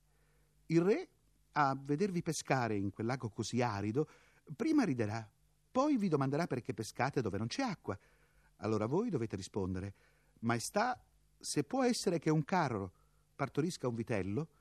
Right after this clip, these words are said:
può anche darsi che io prenda pesci all'asciutto." La mattina dopo il contadino con la zucca, penzoloni sulle reni e la rete in mano se n'andò al lago senz'acqua.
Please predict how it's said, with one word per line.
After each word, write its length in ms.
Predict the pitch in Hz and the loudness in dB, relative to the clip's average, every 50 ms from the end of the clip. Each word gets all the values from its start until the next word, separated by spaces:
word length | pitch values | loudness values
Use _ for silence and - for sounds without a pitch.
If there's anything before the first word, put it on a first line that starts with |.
| _ _ _ _ _ _ _ | _ _ _ _ _ _ _
può 140 | - 185 | 0 0
anche 200 | 156 147 - 202 | 0 0 0 0
darsi 360 | 196 185 147 185 - - - - | 0 0 0 0 -2 -4 -4 -2
che 100 | - 131 | -2 0
io 180 | 113 110 104 | 0 0 0
prenda 340 | - - 127 117 110 110 139 | 0 0 0 0 0 0 -2
pesci 440 | - 123 98 - - - - 190 202 - _ _ | -2 -4 -4 -4 -6 -10 -10 -10 -12 -12 _ _
all'asciutto." 640 | - 131 113 120 - - 269 208 - - - - - _ _ _ _ _ _ _ _ _ _ _ _ _ _ _ _ | -2 -2 0 -2 -2 -4 -6 -6 -6 -10 -18 -20 -20 _ _ _ _ _ _ _ _ _ _ _ _ _ _ _ _
La 120 | - 139 123 | -2 -2 -2
mattina 300 | 117 110 - 101 131 156 | -2 -2 -4 -2 -2 -2
dopo 240 | - 90 92 - | -2 -2 -4 -4
il 60 | 101 - | -4 -4
contadino 460 | - 107 98 - 107 95 104 104 87 | -4 -4 -4 -4 -4 -2 -2 -2 -2
con 120 | - 92 | -4 -4
la 80 | 90 90 | -6 -6
zucca, 280 | - - 120 - - 90 | -6 -6 -8 -6 -6 -6
penzoloni 460 | - 90 80 - 101 98 107 95 90 | -6 -8 -8 -6 -4 -4 -2 -2 -4
sulle 240 | - - 90 95 104 | -4 -6 -6 -6 -6
reni 320 | 95 98 92 90 95 85 - - - - - - | -4 -4 -4 -2 -4 -4 -6 -10 -20 -20 -20 -10
e 100 | - 104 | -4 -2
la 100 | 113 107 | -2 -2
rete 240 | 104 120 127 - 110 | -2 -2 -2 -2 -2
in 120 | 110 131 | 0 2
mano 380 | 135 113 98 110 139 127 95 - - - - - _ _ | 4 4 4 4 2 2 0 -2 -6 -16 -20 -20 _ _
se 180 | - - - 120 | -6 -2 0 2
n'andò 300 | 113 110 110 117 117 110 | 2 2 2 2 2 2
al 120 | 104 110 | 2 2
lago 280 | 113 107 113 117 110 95 | 2 2 2 2 0 -2
senz'acqua. 680 | - 107 104 101 - 180 143 120 - - 113 98 92 | -4 -4 -2 2 4 6 4 4 2 -2 -4 -4 -4